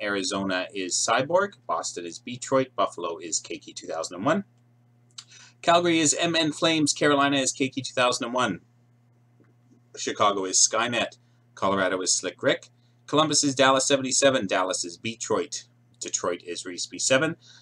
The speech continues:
Edmonton is Ron ninety-nine oh one. Florida is Meaty Clackers. Los Angeles is Detroit. Minnesota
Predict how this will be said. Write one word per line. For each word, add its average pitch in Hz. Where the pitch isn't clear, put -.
Edmonton 170
is 147
Ron 151
ninety-nine 151
oh 147
one. 151
Florida 147
is 131
Meaty 139
Clackers. 135
Los 104
Angeles 98
is 87
Detroit. 175
Minnesota 92